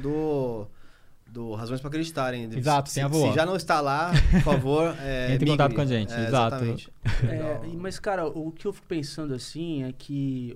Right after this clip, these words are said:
Speaker 3: olhando de fora pra, de quem tá de fora, olhando o crescimento de vocês, o crescimento de vocês é uma razão pra acreditar. O próprio
Speaker 2: Super,
Speaker 3: crescimento.
Speaker 2: super.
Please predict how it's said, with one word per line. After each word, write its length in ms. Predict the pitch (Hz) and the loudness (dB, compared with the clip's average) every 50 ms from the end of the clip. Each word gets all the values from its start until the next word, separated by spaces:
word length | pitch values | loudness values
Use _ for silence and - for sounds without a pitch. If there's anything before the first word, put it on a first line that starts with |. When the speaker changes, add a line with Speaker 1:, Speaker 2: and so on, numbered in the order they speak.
| - - | -10 -8
Speaker 3:
olhando 680 | 143 139 135 143 156 165 175 170 160 139 131 120 113 117 135 | -6 -4 -4 -4 -4 -4 -6 -6 -6 -6 -8 -8 -10 -12 -14
de 180 | 143 131 123 120 | -14 -14 -14 -14
fora 300 | - - 139 135 135 131 | -12 -10 -8 -8 -8 -8
pra, 280 | - 131 123 120 113 113 123 - - - - - - | -10 -10 -10 -10 -10 -12 -16 -18 -20 -20 -20 -20 -20
de 100 | 127 120 | -18 -12
quem 120 | - 135 135 | -10 -8 -8
tá 100 | 139 135 | -6 -8
de 80 | 131 - | -10 -10
fora, 340 | - - 123 120 120 120 | -10 -10 -8 -8 -8 -8
olhando 240 | 120 123 127 123 120 | -8 -8 -8 -8 -8
o 40 | 123 | -10
crescimento 440 | - 127 120 - - 127 120 117 - | -10 -12 -12 -10 -10 -10 -10 -10 -10
de 60 | 120 | -12
vocês, 680 | 110 110 107 - - 139 151 160 151 131 117 - - - - | -12 -12 -12 -10 -8 -8 -6 -6 -6 -8 -8 -12 -16 -20 -20
o 80 | - 131 - - | -20 -20 -14 -10
crescimento 680 | - 156 180 185 - - 160 143 135 127 123 - 135 | -8 -8 -6 -8 -8 -8 -6 -6 -6 -6 -8 -10 -12
de 60 | 123 120 | -14 -14
vocês 640 | 117 120 117 - - 160 165 170 151 135 120 - - - - | -14 -14 -14 -12 -8 -8 -6 -6 -6 -6 -8 -10 -14 -16 -14
é 60 | - | -12
uma 200 | 160 156 160 147 | -12 -10 -10 -10
razão 300 | 123 123 120 110 117 117 | -10 -10 -10 -10 -12 -12
pra 100 | 110 110 | -14 -14
acreditar. 440 | 107 107 110 104 101 101 104 - - - - - - - - - - - - | -14 -14 -14 -14 -14 -14 -16 -20 -20 -20 -20 -20 -20 -20 -20 -20 -20 -18 -18
O 80 | - | -18
próprio 320 | - - - 135 131 - 143 | -12 -8 -8 -8 -8 -6 -4
Speaker 2:
Super, 160 | 127 123 123 | -4 -2 -2
Speaker 3:
crescimento. 440 | - 120 110 113 110 107 107 - - - - - - | -2 -4 -4 -4 -6 -10 -12 -14 -18 -20 -20 -14 -8
Speaker 2:
super. 300 | 123 123 113 - 120 113 | -8 -6 -6 -6 -8 -8